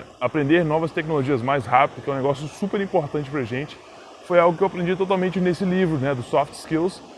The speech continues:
e um outro livro enorme que ele tem também, que é o The Complete Software Developer's Career Guide, que é outro livro gigante. Mas assim, a mensagem geral que eu quero deixar pra vocês é que você tenha um mentor, né? Tenha uma pessoa que você se espelha nela.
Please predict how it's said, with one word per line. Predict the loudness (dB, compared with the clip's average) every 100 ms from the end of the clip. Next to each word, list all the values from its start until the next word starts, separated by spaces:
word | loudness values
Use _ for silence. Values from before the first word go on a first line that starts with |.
| -14
e | -4 2
um |
outro | 2 2
livro | 0 0 -2 -2
enorme | -6 0 2 2 2
que | 0
ele |
tem | -2
também, | 0 2 2
que | 4
é |
o | 4 4
The | 2
Complete | 0 -2 0 0 0
Software | 2 2 2 0
Developer's | 2 2 2 2 -2 -2
Career | 0 2 2
Guide, | 4 2 2 0
que | -2
é |
outro | -2 -2
livro | -2
gigante. | -2 -2 -2 -4 -6 -14 -18 -20 -4
Mas | 4 4
assim, | 4 0 -2 -6 -4
a | -2
mensagem | 0 0 0 2
geral | 2 2 2
que |
eu | 0
quero | 0
deixar | 2 2
pra | 0
vocês | -2 -2 0 0 -2 -12 -18 -20 -10 -4
é | -2
que |
você | 0 -2
tenha | 0 0 0 -2
um | -2
mentor, | 0 2 2 2 2 2
né? | -4 -4
Tenha | -2
uma | -2
pessoa | -2 -2 -2 -2
que | -2
você | -4 -2 -2
se | -2
espelha | -8 -2 0 2 0
nela. | -4 -4 -6